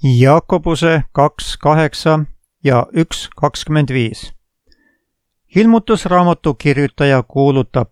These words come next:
pool sajandit pärast ristilöömist õnnistusi neile, kes tema käsusõnade järele teevad, et neil oleks õigus süüa elupuust ja minna väravast sisse linna. Ilmutuse kakskümmend kaks neliteist.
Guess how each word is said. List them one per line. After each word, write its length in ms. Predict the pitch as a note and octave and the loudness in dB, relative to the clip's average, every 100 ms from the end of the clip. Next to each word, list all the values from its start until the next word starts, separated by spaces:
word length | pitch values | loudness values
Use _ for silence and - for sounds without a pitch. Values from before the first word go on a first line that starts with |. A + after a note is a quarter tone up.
| - | -2
pool 320 | E3 G#3+ G3 | 0 2 0
sajandit 580 | - D#3 D#3 C#3+ D3 - | -2 0 0 0 -4 -4
pärast 380 | D3 C#3+ B2+ - | -2 0 -2 -4
ristilöömist 920 | C3+ E3 - D3+ D3 D3+ D3 C3+ - - | -4 -4 -2 -2 2 2 0 -2 -6 -2
õnnistusi 640 | E3+ D#3 A#2 - A#2+ C3 | 0 0 -4 -6 -4 -2
neile, 500 | A#2 A#2+ A#2+ C#3+ F3 D3+ - _ _ _ - | 0 2 0 0 0 -2 -10 _ _ _ -6
kes 260 | D3 - - | -2 -2 -2
tema 360 | G3 A3 A3 | 2 4 2
käsusõnade 800 | G#3+ F#3 - D#3+ E3 D3 C3+ B2+ C3+ | 2 0 0 -2 0 0 0 2 2
järele 420 | D3+ C#3+ A2+ A2+ | 2 0 0 -2
teevad, 520 | B2+ A2+ G#2 - - - _ _ _ | 0 0 -2 -6 -10 -20 _ _ _
et 200 | D3 - | -4 0
neil 300 | C#3+ F#3 F#3+ | 2 2 2
oleks 360 | D#3 C#3 A#2+ - | 0 0 -2 0
õigus 500 | F#3 F3 D3 C#3 - | 2 2 0 -4 -2
süüa 440 | D#3 D3+ A#2+ A#2 - | 0 2 2 0 0
elupuust 720 | E3 G#3+ G3 G3+ G3 F#3 - _ | 0 2 2 2 0 -2 -8 _
ja 180 | D#3 B2+ | -2 0
minna 340 | B2+ G#2+ G#2+ | 2 0 0
väravast 580 | B2 D#3 D#3+ F3 - - | 2 2 2 0 -4 -6
sisse 460 | C#3 A#2 - D#3 | -4 -4 -2 0
linna. 400 | C3+ A2 G2+ G#2+ - - _ _ _ _ _ D#3+ | 0 0 -2 -6 -10 -18 _ _ _ _ _ 0
Ilmutuse 460 | C#3 A#2+ - B2+ | 2 0 -2 -4
kakskümmend 500 | C3+ C3 - B2+ A2 | -2 -2 -4 -4 -4
kaks 300 | - E3 - | -2 -2 -2
neliteist. 680 | C#3+ B2 A#2 G#2 A2+ - - | -2 0 0 0 -2 -6 -14